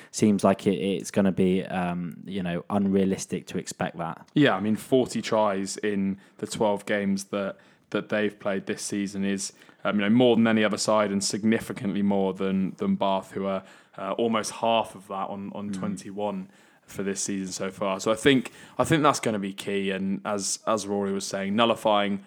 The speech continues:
Speaker 2: that threat, but also just not letting the game get ahead of, uh, getting away from us early doors. We've seen in the past that if we do start cold, if we're not quite off the bus,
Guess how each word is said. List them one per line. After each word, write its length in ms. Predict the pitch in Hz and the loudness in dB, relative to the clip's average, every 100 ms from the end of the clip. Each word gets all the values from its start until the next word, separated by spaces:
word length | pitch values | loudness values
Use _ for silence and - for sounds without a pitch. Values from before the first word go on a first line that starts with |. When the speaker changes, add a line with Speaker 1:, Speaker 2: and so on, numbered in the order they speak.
| _ | _
Speaker 2:
that 180 | 117 - | -2 -2
threat, 460 | - 110 127 - | -2 2 2 2
but 120 | 120 120 | -2 0
also 380 | 131 127 120 | 2 2 -2
just 280 | 110 113 - | -2 -4 -4
not 240 | 113 117 104 | -2 -2 -2
letting 180 | 104 | -6
the 60 | 98 | -6
game 400 | 98 104 98 95 - - - | -4 -4 -4 -8 -14 -20 -6
get 160 | 104 | -4
ahead 240 | 98 104 101 | -2 -2 -4
of, 180 | 98 | -4
uh, 200 | 101 - | -6 -6
getting 280 | - 110 104 | -6 -6 -4
away 220 | 98 202 | -2 -2
from 220 | 104 104 95 | -4 -8 -10
us 180 | 92 | -10
early 280 | - 95 92 | -10 -12 -12
doors. 420 | 98 95 90 92 - _ _ | -10 -10 -10 -14 -20 _ _
We've 140 | 113 | -6
seen 220 | 98 135 120 | 2 4 4
in 60 | |
the 60 | 104 | 0
past 420 | 101 104 98 - | 0 0 0 -4
that 100 | - | -6
if 180 | 107 - | -6 -6
we 80 | 104 | -6
do 260 | 110 110 | -2 -2
start 420 | 104 - 107 110 - | -4 -4 -2 -4 -4
cold, 340 | 107 107 104 | -2 -2 -2
if 100 | - | -6
we're 60 | 101 | -8
not 180 | - | -8
quite 160 | - 107 | -6 -6
off 160 | 101 - | -6 -8
the 80 | |
bus, 420 | 98 101 95 - | -6 -4 -4 -8